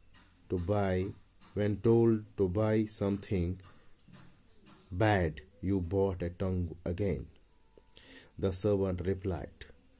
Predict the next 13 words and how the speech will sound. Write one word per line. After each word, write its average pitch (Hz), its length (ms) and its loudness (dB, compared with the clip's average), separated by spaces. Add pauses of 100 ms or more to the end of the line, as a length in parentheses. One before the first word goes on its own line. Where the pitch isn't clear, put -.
(400)
"From 117 380 2
the 104 60 4 (180)
tongue 123 280 4 (340)
issues 107 520 2
the 90 120 2 (120)
good 120 340 4 (160)
and 95 360 0
also 95 360 0
the 95 80 2
bad. 95 500 -2 (920)
There 110 320 6
is 101 260 2 (1120)
nothing 104 520 2